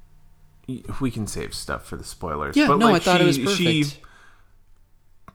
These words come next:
Speaker 1: she wasn't just a tool like she was in The Last Jedi. She actually had a plot, or, like,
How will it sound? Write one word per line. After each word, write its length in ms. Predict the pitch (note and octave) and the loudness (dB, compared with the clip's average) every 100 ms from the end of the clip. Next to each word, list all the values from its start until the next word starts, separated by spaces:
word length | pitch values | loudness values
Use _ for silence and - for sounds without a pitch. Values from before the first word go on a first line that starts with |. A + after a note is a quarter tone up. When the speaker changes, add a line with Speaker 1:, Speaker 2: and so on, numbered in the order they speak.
| - | -16
Speaker 1:
she 180 | - F3+ | -6 -2
wasn't 340 | F3 G3+ A3 F#3 | 4 4 4 0
just 220 | F3+ - | 0 0
a 60 | |
tool 920 | C3 - - E3 D#3 C3+ A#2 G#2+ G#2+ - - - | -2 -2 -2 0 2 4 4 2 0 -8 -18 -4
like 240 | A2+ A2 | -2 -2
she 180 | - B2 | -2 -2
was 360 | G#2+ A2+ A#2 A2+ | 2 6 6 4
in 100 | G#2+ | 0
The 100 | G2 | 2
Last 380 | F2+ E2 - - | 2 2 -4 -6
Jedi. 460 | D#2 - - - - - | -6 -6 -8 -12 -14 -20
She 300 | - C3+ C3 | -6 -2 2
actually 540 | B2 B2 - C#3 B2 | 4 2 0 0 0
had 320 | A2+ A2+ A2+ G#2+ | 0 4 4 4
a 60 | |
plot, 600 | - - G#2+ F#2+ E2+ E2 - | -2 -4 2 6 4 2 2
or, 140 | A#2 | 4
like, 280 | A2 G#2 - | 6 4 2